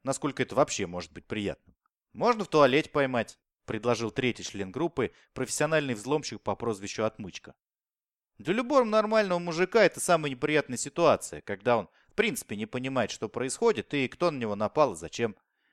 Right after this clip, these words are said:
Представляете, какие мысли у него будут в голове носиться?» «Идея неплоха», согласился Шлюз.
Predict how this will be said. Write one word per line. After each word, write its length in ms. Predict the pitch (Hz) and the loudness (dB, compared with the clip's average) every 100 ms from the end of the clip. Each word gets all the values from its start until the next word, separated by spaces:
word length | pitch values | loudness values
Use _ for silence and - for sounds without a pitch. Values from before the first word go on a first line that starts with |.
| _ | _
Представляете, 680 | 165 - 240 262 277 196 - | -4 0 2 6 6 6 2
какие 260 | 165 165 | -2 -2
мысли 260 | 165 156 117 | -2 -2 -2
у 60 | |
него 180 | 120 120 | -2 -2
будут 200 | 117 113 | -2 -6
в 60 | 98 | -4
голове 340 | 120 151 123 | 2 4 2
носиться?» 480 | 90 104 92 - - _ _ _ _ _ _ _ _ _ _ | -2 -4 -6 -12 -16 _ _ _ _ _ _ _ _ _ _
«Идея 380 | 151 165 233 240 | -10 -4 -2 0
неплоха», 720 | 233 220 233 - 127 95 85 _ _ _ _ | 0 2 2 4 4 4 0 _ _ _ _
согласился 600 | - 95 107 - 92 95 | -12 -4 -4 -4 -8 -10
Шлюз. 400 | - 87 - | -10 -10 -12